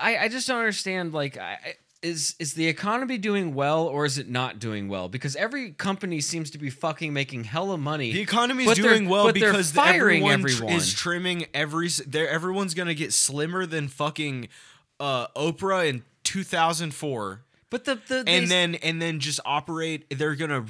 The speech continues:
Speaker 2: root. They're gonna burn. Not
Speaker 1: So
Speaker 2: us.
Speaker 1: does
Speaker 2: Don't say
Speaker 1: everybody
Speaker 2: us. Don't say us.
Speaker 1: Yeah.
Speaker 2: They're going
Speaker 1: <laughs>
Speaker 2: to burn people. They're gonna just grind people into dust.
Speaker 1: I don't know. I just don't understand.
Speaker 2: The people who are left
Speaker 1: I'm not
Speaker 2: in it.
Speaker 1: an, I'm not an economy. I'm not the economy man.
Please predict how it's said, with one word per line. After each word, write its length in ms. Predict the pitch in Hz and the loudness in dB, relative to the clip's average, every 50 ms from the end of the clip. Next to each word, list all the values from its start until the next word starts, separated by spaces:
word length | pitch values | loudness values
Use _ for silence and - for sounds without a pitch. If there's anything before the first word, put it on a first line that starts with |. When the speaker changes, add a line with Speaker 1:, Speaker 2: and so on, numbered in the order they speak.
| 110 117 120 | -10 -8 -2
Speaker 2:
root. 260 | 147 165 180 160 135 | 0 0 0 0 0
They're 140 | 151 156 151 | -2 -2 -2
gonna 240 | 156 156 135 127 113 | 0 -2 -2 -2 -2
burn. 480 | 110 104 - 151 156 156 165 165 156 | -4 -4 -4 -2 0 0 0 0 0
Not 220 | 139 131 147 147 - | 0 0 0 0 0
Speaker 1:
So 100 | 113 113 | 0 0
Speaker 2:
us. 160 | - 160 - | 0 0 0
Speaker 1:
does 120 | - 151 | 0 -2
Speaker 2:
Don't 200 | 120 117 117 - | -2 -2 -2 0
say 80 | - - | -2 0
Speaker 1:
everybody 240 | 123 117 113 110 107 | 0 0 0 0 -2
Speaker 2:
us. 120 | 104 - | -4 -4
Don't 220 | - 120 117 113 | -6 -6 -6 -6
say 160 | - - 117 110 | -6 -6 -6 -4
us. 220 | 107 104 - - | -4 -4 -4 -4
Speaker 1:
Yeah. 60 | 117 - 120 110 - - - - | -6 -6 -8 -10 -12 -14 -6 0
Speaker 2:
They're 140 | 147 165 160 | 0 2 2
going 200 | 180 202 208 208 | 4 2 4 4
Speaker 1:
<laughs> 20 | |
Speaker 2:
to 100 | 190 160 | 2 2
burn 580 | 135 160 143 170 180 190 202 208 208 202 190 165 | 2 2 4 6 6 6 6 6 4 2 2 -2
people. 400 | - - 185 170 143 151 135 127 | -4 -4 -4 -4 -2 -2 -2 0
They're 140 | 127 131 135 | 0 0 0
gonna 220 | 151 147 139 135 | 0 0 0 0
just 280 | 131 139 135 127 - 107 | 0 -2 -2 -2 -4 -4
grind 540 | 123 127 131 131 147 156 165 165 165 151 | -4 -4 -2 2 2 2 2 2 0 -2
people 340 | - - 170 143 - 147 147 | -4 -6 -6 -6 -4 -4 -4
into 180 | 135 127 123 113 | -2 -2 -4 -6
dust. 720 | 104 101 95 135 123 113 - - - - - - - - - _ _ - _ _ _ _ _ _ - - - | -8 -6 -2 0 0 0 -2 -4 -6 -8 -6 -8 -10 -12 -14 _ _ -20 _ _ _ _ _ _ -18 -16 -14
Speaker 1:
I 100 | - 110 | -12 -10
don't 140 | 110 110 107 | -10 -10 -10
know. 140 | 104 98 95 92 98 | -10 -10 -12 -10 -8
I 80 | 107 | -8
just 140 | 107 101 101 | -6 -4 -4
don't 80 | 117 107 | -4 -4
understand. 380 | 107 101 95 - - 104 123 - | -4 -4 -6 -8 -6 -6 -6 -4
Speaker 2:
The 40 | 95 | -2
people 220 | 151 143 113 127 120 | -4 -4 -2 -2 -2
who 40 | |
are 80 | 110 101 | 0 -2
left 200 | 95 90 78 95 | -2 -4 -4 -6
Speaker 1:
I'm 40 | 101 104 | -8 -8
not 200 | 104 98 98 95 | -8 -8 -10 -10
Speaker 2:
in 60 | 90 92 | -12 -12
it. 120 | 87 65 | -14 -14
Speaker 1:
an, 100 | 80 92 | -14 -14
I'm 100 | 92 90 | -12 -12
not 160 | 90 90 87 | -12 -12 -12
an 60 | 90 | -14
economy. 560 | 90 87 - - 87 82 78 80 80 80 80 82 82 - - - | -16 -16 -18 -18 -18 -18 -18 -20 -20 -20 -20 -20 -20 -20 -20 -20
I'm 100 | 85 90 | -18 -16
not 160 | 92 90 85 - | -16 -16 -16 -16
the 100 | 80 82 | -16 -18
economy 440 | 82 - 90 85 82 80 82 80 | -16 -16 -16 -14 -14 -14 -12 -12
man. 260 | 80 80 80 80 82 | -12 -12 -12 -12 -14